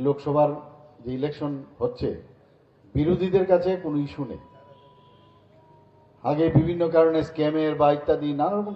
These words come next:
থাকতো, কিন্তু মাননীয় প্রধানমন্ত্রীজি জবের থেকে দায়িত্বভার নিয়েছেন প্রথম, প্রধানমন্ত্রীত্বে, ওনাদের কাছে কিন্তু কোনো ইস্যু নেই। ওনারা কি বলছেন? ওনারা বলছেন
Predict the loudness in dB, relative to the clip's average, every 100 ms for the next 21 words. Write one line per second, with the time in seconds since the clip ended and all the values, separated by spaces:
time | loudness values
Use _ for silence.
0 | -6 -6 -8 -8 -8 -6 -4 -4 -4 -4
1 | -2 2 4 4 0 -4 -6 -4 -6 -8
2 | -14 -20 -20 -20 -20 -20 -20 -20 -20 -20
3 | _ _ -20 0 6 6 6 2 0 6
4 | 6 6 2 4 4 4 0 0 -2 0
5 | 0 0 -2 -6 -14 -20 -2 0 2 -2
6 | -4 -8 -12 -12 -16 -18 -20 -20 _ _
7 | _ -20 -20 -6 0 4 6 6 4 2
8 | -2 -4 -4 -6 -6 -10 -20 -20 -14 -12
9 | -8 -4 -4 -4 -12 -20 -20 _ -10 2
10 | 4 4 2 2 2 2 -4 -4 -12 -20
11 | -20 -20 -20 -20 -20 -20 -20 -20 -16 0
12 | 6 8 10 8 6 2